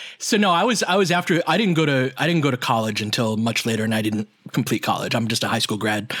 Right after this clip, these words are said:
Uh, so I was a courier at the time, and that often put me in different various sports bars around Ventura County and sometimes in L A County or, you know, at home, but in my apartment where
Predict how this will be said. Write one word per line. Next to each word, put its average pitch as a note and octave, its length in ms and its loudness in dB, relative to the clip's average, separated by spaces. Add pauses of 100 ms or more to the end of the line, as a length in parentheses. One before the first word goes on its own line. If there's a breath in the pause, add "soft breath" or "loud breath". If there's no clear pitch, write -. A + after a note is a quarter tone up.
(240 loud breath)
Uh, B2 240 0
so C3+ 320 0
I D3+ 160 4
was D#3 460 2
a C3+ 40 -6
courier C3+ 800 -2
at A2+ 140 -4
the A2 80 -6
time, G#2+ 540 -2 (420 loud breath)
and B2 400 -2
that D3 160 2
often D3 380 0
put D3 240 -2
me C#3 160 2
in C3 100 2
different B2+ 380 -2 (440 loud breath)
various C3+ 280 0
sports D3+ 400 0
bars C#3+ 480 2
around C3 420 0 (100)
Ventura C#3 480 0
County C3+ 520 0
and B2 220 -2 (200 loud breath)
sometimes C3+ 520 0
in C3 80 2
L B2+ 140 2
A C3 100 2
County B2+ 640 0
or, B2 460 0 (360 loud breath)
you F3+ 140 2
know, C3+ 140 2
at D3 140 0
home, C3 400 2
but B2 200 0
in C#3 180 2
my B2 280 0
apartment C#3 640 0
where B2+ 320 2